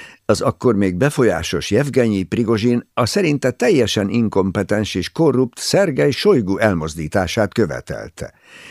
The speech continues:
Putyin akkor még megvédte a hadügyminiszterét, annak dacára, hogy Sojgu pozícióban tartása számtalan katonai vezető lemondását eredményezte.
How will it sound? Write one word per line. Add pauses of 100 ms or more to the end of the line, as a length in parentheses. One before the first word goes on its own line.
(200)
Putyin
akkor
még
megvédte
a
hadügyminiszterét, (360)
annak
dacára,
hogy
Sojgu
pozícióban
tartása
számtalan
katonai
vezető
lemondását
eredményezte.